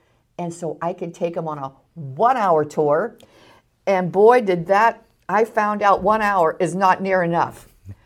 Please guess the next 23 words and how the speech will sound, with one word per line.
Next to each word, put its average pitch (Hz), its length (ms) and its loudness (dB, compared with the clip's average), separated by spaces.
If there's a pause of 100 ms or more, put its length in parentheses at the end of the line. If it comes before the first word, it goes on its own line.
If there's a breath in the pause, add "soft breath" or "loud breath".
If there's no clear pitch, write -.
(140 loud breath)
So 196 280 -6
it 185 140 -6
continued 180 680 -10
to 160 100 -12
grow 151 680 -6
and 143 180 -10
grow, 143 540 -8 (200)
and 135 440 -16
to 156 140 -8
where 147 320 -4
thirty-one 156 600 -6
years 135 300 -12
later, 147 460 -6 (560 soft breath)
it - 160 -6
was, 147 400 -8 (180)
uh, 143 200 -8
it - 260 -6 (760)
definitely 156 380 -4
got, 139 380 -6
I 143 60 -6
mean, 139 240 -6
we 143 140 -6
were 139 340 -8